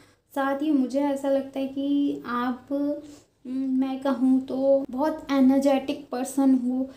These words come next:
इसलिए भी dislike करते हैं आपको कि हमेशा ready, हमेशा एक ऐसे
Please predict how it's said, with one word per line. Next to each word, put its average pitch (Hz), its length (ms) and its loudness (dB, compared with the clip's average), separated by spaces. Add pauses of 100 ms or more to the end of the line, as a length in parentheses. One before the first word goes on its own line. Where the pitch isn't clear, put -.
(220)
इसलिए 285 360 2
भी 294 160 0
dislike 254 560 -2
करते 247 360 -4
हैं 233 240 -6
आपको 233 520 -12 (580)
कि 269 80 -4
हमेशा 269 580 2
ready, 240 440 -2
हमेशा 269 760 0 (180)
एक 262 300 -6
ऐसे 285 640 2